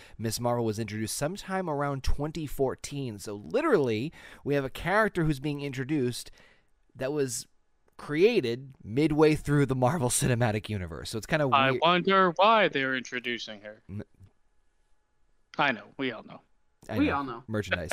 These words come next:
Speaker 3: <laughs>
Speaker 1: Um, merchandise, clearly. Um,
Speaker 3: Merchandise.
Speaker 2: It's, it's the big D.
Speaker 1: It,
Speaker 2: Diversity.
Speaker 1: D-, d-, <laughs> I'm like,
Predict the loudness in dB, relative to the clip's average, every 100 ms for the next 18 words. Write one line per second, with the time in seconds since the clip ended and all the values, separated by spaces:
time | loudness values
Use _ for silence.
0 | -4 -2 4 6 6 4 0 0 -2 -2
1 | -8 -10 -10 -8 -8 -10 -14 -20 -10 0
2 | 4 4 4 2 0 -2 -6 -14 _ _
3 | -12 -10 -10 -2 0 0 0 0 2 2
4 | 4 2 -4 _ _ -14 -14 _ _ _
5 | _ _ _ _ _ _ _ _ _ 4
6 | 6 8 6 4 4 4 4 0 -2 -2
7 | -4 -4 -10 -6 -6 -4 -6 -10 -14 -20
8 | -20 -14 -2 -2